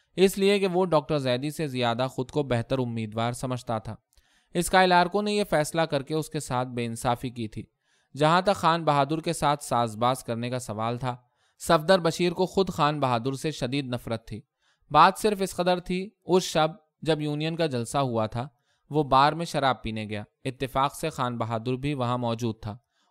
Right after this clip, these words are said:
और वो उठकर उसकी मेज़ पर आ गया था। खान बहादुर ने इलेक्शन के मुतालिक उससे गुफ्तगू करने की कोशिश भी की थी, मगर उसने खान बहादुर की कोई हौसला अफजाई नहीं की और फौरन मौजू बदल दिया।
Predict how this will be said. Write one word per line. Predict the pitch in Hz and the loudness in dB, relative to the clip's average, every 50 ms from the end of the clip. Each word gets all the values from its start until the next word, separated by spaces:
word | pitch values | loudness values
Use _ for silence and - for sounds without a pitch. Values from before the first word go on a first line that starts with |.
| _ - | _ 2
और | 143 151 151 | 2 2 4
वो | 160 165 170 | 4 2 2
उठकर | 175 175 - - 190 175 | 2 0 0 -2 0 0
उसकी | 175 165 - 170 | 0 -4 -4 -6
मेज़ | 147 139 135 135 - - | -4 -4 -4 -4 -4 -6
पर | 143 135 | -2 0
आ | 139 135 131 | 0 0 0
गया | 127 131 123 120 | 0 -2 -2 -4
था। | 120 127 120 - _ _ _ _ _ _ _ _ | -4 -8 -12 -12 _ _ _ _ _ _ _ _
खान | - - 156 170 180 | 2 2 2 2 2
बहादुर | 170 170 160 160 156 175 170 | 2 2 2 4 2 0 -2
ने | 175 185 180 | -2 -2 -2
इलेक्शन | 170 151 143 - - 165 156 | -2 -2 -4 -4 -4 -8 -6
के | 156 160 | -6 -6
मुतालिक | 156 139 123 123 120 117 120 127 135 - 135 | -6 -6 -2 -2 -2 0 0 -2 -6 -6 -8
उससे | 123 - - 127 | -6 -6 -6 -6
गुफ्तगू | 120 120 - - - 120 131 135 | -6 -8 -8 -8 -8 -6 -6 -4
करने | - 123 110 110 120 123 | -4 -4 -4 -4 -6 -8
की | 127 139 | -8 -8
कोशिश | 127 120 113 117 - 135 123 | -6 -6 -6 -6 -4 -6 -8
भी | 120 120 160 160 | -4 -4 -4 -2
की | 160 165 156 | -2 -4 -4
थी, | 147 165 170 175 - _ _ _ _ _ _ - | -2 -4 -6 -6 -10 _ _ _ _ _ _ 0
मगर | 156 156 170 175 | 2 2 4 2
उसने | 175 165 190 190 196 | 2 0 0 -2 -2
खान | 175 175 156 151 147 139 | 2 2 2 2 2 0
बहादुर | 135 131 127 123 131 147 147 | 0 0 0 0 -2 -4 -4
की | 151 165 160 | -4 -8 -6
कोई | - 160 165 165 | -4 -2 -2 -2
हौसला | 147 135 117 117 - - 131 127 | -2 -2 -2 -4 -4 -4 -6 -4
अफजाई | 123 113 113 120 120 120 | -4 -4 -4 -4 -4 -4
नहीं | 117 113 110 127 139 135 | -4 -4 -4 -6 -6 -6
की | 151 151 165 - _ _ _ _ _ _ - | -8 -8 -8 -10 _ _ _ _ _ _ 0
और | 156 156 | 0 0
फौरन | 151 - 160 151 156 160 180 180 | 2 4 4 4 4 4 2 0
मौजू | 165 143 131 127 127 147 147 | 0 0 0 0 -2 -2 -2
बदल | 151 143 139 131 120 107 | -2 -2 -2 -2 -2 -4
दिया। | 107 104 104 | -6 -8 -8